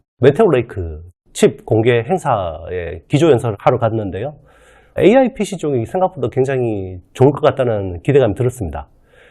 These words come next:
그래서 이제 메테오 레이크는 엠피유라는 에이아이 전용 처리 블록이 두 개나 들어간 칩이기 때문에, 자, 이런 쪽이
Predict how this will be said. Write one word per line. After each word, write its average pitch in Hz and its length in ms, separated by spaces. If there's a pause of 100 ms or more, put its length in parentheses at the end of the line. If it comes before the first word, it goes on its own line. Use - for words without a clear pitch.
(120)
그래서 95 360
이제 92 140
메테오 117 260
레이크는 104 600 (320)
엠피유라는 104 1000 (240)
에이아이 156 320
전용 139 460
처리 170 240
블록이 117 400
두 110 100
개나 107 380
들어간 117 320
칩이기 135 340
때문에, 92 400 (300)
자, 117 120
이런 202 220
쪽이 190 600